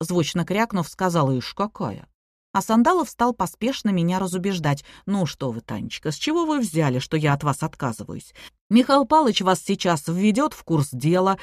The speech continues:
затем представит моему совладельцу Юрию Родионовичу. Все организационные вопросы вы будете вместе решать, а что касается серьёзных дел, то кроме меня их с вами никто обсуждать не будет».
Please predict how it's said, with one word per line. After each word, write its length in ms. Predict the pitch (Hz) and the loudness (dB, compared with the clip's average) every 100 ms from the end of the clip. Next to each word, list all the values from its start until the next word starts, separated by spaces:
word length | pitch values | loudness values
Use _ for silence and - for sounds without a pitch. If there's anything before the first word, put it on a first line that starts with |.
| - - | -12 -10
затем 360 | 165 208 349 320 | -2 0 0 0
представит 580 | 208 - 247 262 233 | -2 0 0 2 2
моему 340 | 175 175 196 269 | 2 2 2 0
совладельцу 760 | 202 160 143 135 247 285 - | -2 0 0 0 -2 -2 -2
Юрию 400 | 196 185 294 294 | 0 2 0 0
Родионовичу. 840 | 254 185 165 131 131 120 - 80 - _ - _ | 0 0 0 2 0 -2 -8 -14 -14 _ -20 _
Все 260 | - 180 233 | -4 0 0
организационные 1040 | 180 151 160 147 135 - 160 202 190 160 | 0 2 2 2 0 -2 2 4 4 2
вопросы 540 | 139 131 156 247 - 180 | 0 -2 0 0 0 0
вы 120 | 139 | 2
будете 400 | 156 220 233 285 | 2 0 0 -2
вместе 460 | 285 254 160 147 | 0 0 0 -2
решать, 420 | 147 143 131 113 - - - | 0 0 -2 -6 -8 -20 -6
а 100 | 165 | -4
что 180 | 139 135 | -2 -2
касается 480 | 131 - 135 120 135 | -4 0 -2 0 -6
серьёзных 880 | - 135 120 127 190 277 208 165 127 | -2 -2 -2 2 4 4 4 2 2
дел, 360 | 131 127 - _ - - - | -2 -2 -4 _ -20 -20 0
то 220 | 175 202 | 4 4
кроме 380 | 180 175 190 185 | 4 4 4 4
меня 360 | 180 165 165 175 | 2 2 2 2
их 140 | 147 | 0
с 100 | - | -2
вами 260 | 160 170 165 | 0 2 2
никто 400 | 175 - 165 151 | 0 0 2 2
обсуждать 640 | 156 - 165 139 123 - | 2 -2 -4 -2 -4 0
не 140 | 156 | 0
будет». 500 | 147 113 107 139 - | 0 -4 -10 -14 -18